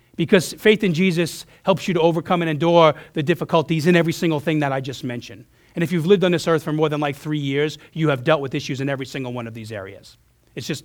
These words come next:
the nature of the world that we live in. And so in closing, this faith story chronicles that Jesus te-, teaches us about faith. It's really the, one of the best passages, I think, in the whole New Testament.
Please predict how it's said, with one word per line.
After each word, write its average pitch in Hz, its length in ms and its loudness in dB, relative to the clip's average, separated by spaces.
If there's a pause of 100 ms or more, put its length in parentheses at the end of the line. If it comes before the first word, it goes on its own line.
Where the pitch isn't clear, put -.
(160)
the 147 120 -4
nature 147 340 -4
of 131 80 -10
the 131 80 -8
world 123 240 -8
that 117 120 -12
we 120 120 -14
live 104 180 -14
in. - 80 -20 (1080)
And 160 80 -8
so 220 100 4
in 190 60 2
closing, 214 480 4 (180)
this - 140 -2
faith 214 200 4
story 185 240 2
chronicles 175 560 0
that 156 160 -6
Jesus 160 480 -4 (100)
te-, 190 220 -10
teaches 156 340 -8
us 139 160 -8
about 139 180 -6
faith. 127 380 -6 (300)
It's 135 180 -8
really 208 340 6
the, 170 300 2 (140)
one 190 180 4
of 180 60 4
the 170 80 2
best 190 280 2
passages, 147 480 -2
I 139 100 -4
think, 139 140 -8
in 139 60 -6
the 131 80 -8
whole 139 80 -6
New 131 140 -8
Testament. 127 480 -8